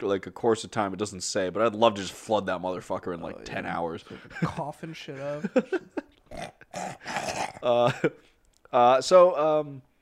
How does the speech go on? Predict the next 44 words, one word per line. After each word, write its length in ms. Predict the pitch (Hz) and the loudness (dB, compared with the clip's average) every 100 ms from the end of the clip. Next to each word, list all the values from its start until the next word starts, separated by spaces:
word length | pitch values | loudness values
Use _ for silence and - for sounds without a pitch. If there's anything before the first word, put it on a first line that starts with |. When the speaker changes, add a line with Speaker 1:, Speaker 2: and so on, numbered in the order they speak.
| _ _ - | _ _ -4
Speaker 1:
he 80 | |
said 160 | 165 208 | 0 4
that 120 | 220 | 4
he, 120 | 208 | 6
uh, 320 | 196 175 147 147 - | 4 4 0 -2 -6
received 280 | 147 196 | -6 -2
a 80 | 175 | -2
warm 280 | 151 196 208 | 0 -4 -4
welcome, 400 | 180 185 143 95 | -6 -2 -4 -6
uh, 200 | 73 98 | -8 -6
when 100 | 110 | -6
he 60 | 120 | -4
got 180 | 139 139 | -4 -2
back 160 | 143 | -4
to 120 | 139 | -4
Italy, 380 | 95 101 120 139 | -4 -2 -2 -4
and 120 | 120 | -6
although 220 | 135 156 156 | -4 -2 -2
he 100 | 160 | -2
was 120 | 143 - | -4 -6
unable 220 | 175 202 | -6 -6
to 100 | 180 | -6
eat 120 | 160 156 | -10 -6
solid 320 | 170 175 165 | -4 -2 -4
food 200 | 175 180 | -6 -8
for 80 | - | -8
several 300 | - 214 190 | -6 -4 -2
months 240 | 135 110 | -2 -4
after 180 | 113 110 | -8 -6
the 100 | 104 | -4
ordeal, 460 | 101 101 110 165 - _ _ | -6 -4 -4 -4 -6 _ _
he 120 | - | -8
says 380 | 175 196 190 185 - | -4 0 0 -2 -8
he, 300 | 156 147 156 - - - | -8 -8 -10 -12 -12 -12
<coughs> 300 | _ _ - | _ _ -8
it 120 | 135 | -4
took 160 | 170 | -4
him 80 | 165 | -4
over 140 | 151 131 | -4 -6
two 280 | - 185 | -8 -8
full 300 | 180 - 151 | -6 0 0
years 260 | 147 139 135 | 2 -2 -2
to 100 | - | -4
recover. 420 | 113 131 151 104 | -8 -4 -6 -6